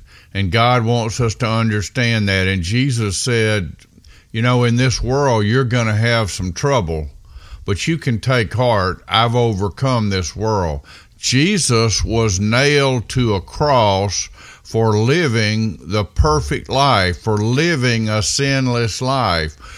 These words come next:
for coming and dying in my place and your place. And yet,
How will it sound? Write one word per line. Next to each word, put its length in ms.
for 240
coming 640
and 280
dying 560
in 200
my 300
place 600
and 340
your 240
place. 800
And 320
yet, 580